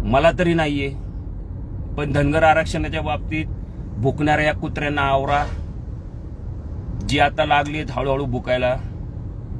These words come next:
नाहीतर खंडेरायाची शपथ घेऊन सांगतो,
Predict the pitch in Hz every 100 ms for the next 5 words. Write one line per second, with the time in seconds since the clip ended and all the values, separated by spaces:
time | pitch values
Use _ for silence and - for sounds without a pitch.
0 | - - - - - - - - - -
1 | - - - - 123 147 - - 147 175
2 | 180 180 185 - 175 185 170 151 160 156
3 | 143 131 139 139